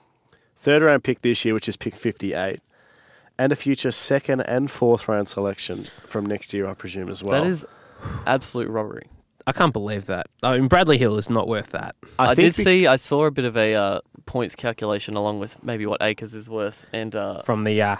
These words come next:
Speaker 3: numbers boffins
Speaker 2: from the
Speaker 3: from
Speaker 2: numbers
Speaker 3: Peter
Speaker 2: boffins,
Speaker 3: Bell's
Speaker 2: and
Speaker 3: office.
Speaker 2: it came out, the, the number it spat out was pick two.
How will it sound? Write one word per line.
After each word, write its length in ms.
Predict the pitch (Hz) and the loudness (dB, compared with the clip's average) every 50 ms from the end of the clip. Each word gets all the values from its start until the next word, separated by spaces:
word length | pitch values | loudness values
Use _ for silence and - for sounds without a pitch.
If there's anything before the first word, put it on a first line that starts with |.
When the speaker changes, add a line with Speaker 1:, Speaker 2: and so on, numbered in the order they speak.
| - | 0
Speaker 3:
numbers 260 | - 127 131 131 117 107 | 0 2 4 4 4 4
boffins 420 | - 127 127 - 147 147 147 139 | 4 2 4 6 6 6 6 6
Speaker 2:
from 20 | 131 | 6
the 40 | 123 | 6
Speaker 3:
from 80 | 131 123 | 6 6
Speaker 2:
numbers 180 | 113 110 107 - | 6 4 4 4
Speaker 3:
Peter 120 | - 123 123 | 4 2 4
Speaker 2:
boffins, 20 | 110 | 6
Speaker 3:
Bell's 340 | 123 127 131 131 127 120 | 6 6 8 8 8 6
Speaker 2:
and 100 | 143 139 | 6 6
Speaker 3:
office. 180 | 135 - - - | 6 4 4 4
Speaker 2:
it 60 | 160 | 4
came 160 | 160 170 170 | 4 4 4
out, 240 | 165 151 143 131 - _ - - | 4 4 4 4 2 _ -8 -8
the, 160 | 127 127 127 135 - | -4 -2 -2 0 0
the 80 | 143 139 | 0 2
number 300 | 143 160 180 190 180 160 | 4 4 4 4 4 4
it 80 | 113 | 2
spat 280 | - - - - 135 127 | 2 0 2 4 6 6
out 160 | 120 117 107 | 8 6 4
was 140 | 113 113 - | 2 0 -4
pick 200 | - - 139 - - - | -6 -8 -8 -8 -8 -10
two. 400 | - - 139 120 107 101 101 - | -8 -4 -4 -2 -2 -4 -6 -10